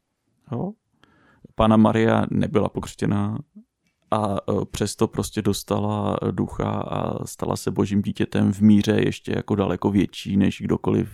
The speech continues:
jako jiný z nás, že jo. A to, že Bůh nám dává nějaký nářadí, tak neznamená,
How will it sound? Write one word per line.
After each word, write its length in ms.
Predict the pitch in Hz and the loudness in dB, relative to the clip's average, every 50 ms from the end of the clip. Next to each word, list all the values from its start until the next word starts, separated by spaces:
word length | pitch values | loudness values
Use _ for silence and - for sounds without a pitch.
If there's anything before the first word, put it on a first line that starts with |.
| - - - - - - | -14 -14 -12 -12 -12 -12
jako 120 | - - - | -6 -4 0
jiný 220 | 95 95 101 101 | 2 4 2 4
z 60 | 196 | 4
nás, 320 | 202 - - - - - - - | 2 2 0 -2 -6 -10 -14 -16
že 60 | - - | -16 -16
jo. 40 | - _ _ - _ - - - - - - - - - - - - - - - | -16 _ _ -20 _ -20 -20 -20 -20 -20 -20 -20 -20 -20 -20 -20 -20 -20 -10 -8
A 80 | 98 | -4
to, 120 | - 107 101 | 0 0 2
že 120 | 104 104 | 2 2
Bůh 260 | 98 107 110 95 - | 4 4 2 2 4
nám 220 | 113 107 104 104 98 | 2 4 4 6 6
dává 400 | 98 98 104 104 101 104 104 101 | 4 4 2 2 2 2 2 2
nějaký 340 | 101 101 - - - - | 2 2 0 -2 -4 -4
nářadí, 440 | 123 95 90 90 98 95 - - - | -4 -2 -2 -4 -6 -6 -6 -6 -6
tak 180 | - - - - | -6 -6 -2 -2
neznamená, 460 | 104 98 98 - - - 95 92 | -2 -2 -2 -4 -4 -2 -2 -2